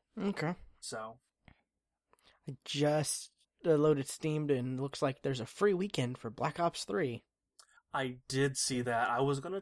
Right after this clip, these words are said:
Speaker 2: download and play it
Speaker 1: Which,
Speaker 2: this
Speaker 1: it's
Speaker 2: weekend.
Speaker 1: funny 'cause we talked about the, like, the starter pack
Speaker 2: Uh-huh.
Speaker 1: last week. It's like, that night after we got done recording, I saw the whole game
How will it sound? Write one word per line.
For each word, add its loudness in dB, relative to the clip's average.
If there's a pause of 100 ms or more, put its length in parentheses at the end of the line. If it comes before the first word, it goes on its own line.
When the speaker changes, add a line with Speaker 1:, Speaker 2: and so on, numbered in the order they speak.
(100)
Speaker 2:
download -2
and -14
play 0
it 0 (680)
Speaker 1:
Which, 4
Speaker 2:
this 0
Speaker 1:
it's 0
Speaker 2:
weekend. -4
Speaker 1:
funny 6
'cause -2
we -4
talked 4
about 4
the, 2
like, -8
the -2
starter -2
pack -2 (440)
Speaker 2:
Uh-huh. -2
Speaker 1:
last 4
week. 4
It's -6
like, -2 (420)
that 6
night 2
after -2
we 2
got 2
done 0
recording, 4
I 0
saw 0
the -4
whole 0
game -2